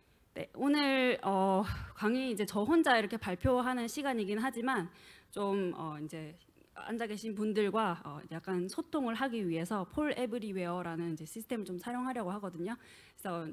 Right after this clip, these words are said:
노트북 있으신 분들은 브라우저 창을 여셔서 피오엘엘이비 닷컴으로 이제 접속을 하시고요. 이제 유저 네임을 물어볼 텐데 이제 제 아이디인 와이유엔에이치유아이 이팔이를 입력을 하시면, 어,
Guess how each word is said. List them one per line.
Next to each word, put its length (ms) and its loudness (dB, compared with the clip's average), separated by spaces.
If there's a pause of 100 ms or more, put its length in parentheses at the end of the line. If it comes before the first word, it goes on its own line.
(160)
노트북 360 -2
있으신 440 -6
분들은 480 -2
브라우저 380 0
창을 420 -6
여셔서 600 -4 (360)
피오엘엘이비 1300 0
닷컴으로 840 -2
이제 240 -8 (220)
접속을 540 -6
하시고요. 580 -6 (320)
이제 120 -8
유저 420 2
네임을 280 0
물어볼 380 -4
텐데 560 -4
이제 180 -10
제 460 -2
아이디인 760 -4
와이유엔에이치유아이 1600 -4 (340)
이팔이를 720 -4
입력을 340 -4
하시면, 560 -4 (380)
어, 340 -10